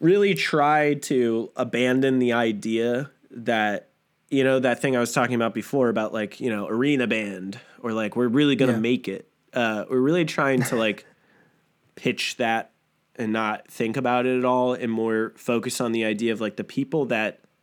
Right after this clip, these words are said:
Speaker 1: enjoy our music and the people that potentially will enjoy our music.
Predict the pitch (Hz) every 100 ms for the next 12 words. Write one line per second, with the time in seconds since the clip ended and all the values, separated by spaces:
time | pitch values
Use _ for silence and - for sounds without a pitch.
0 | _ 110 104 113 127 131 120 113 113 107
1 | 101 101 - _ 123 110 - 117 123 113
2 | 104 - 110 135 120 - 117 107 123 127
3 | 123 110 110 107 104 104 101 98 104 -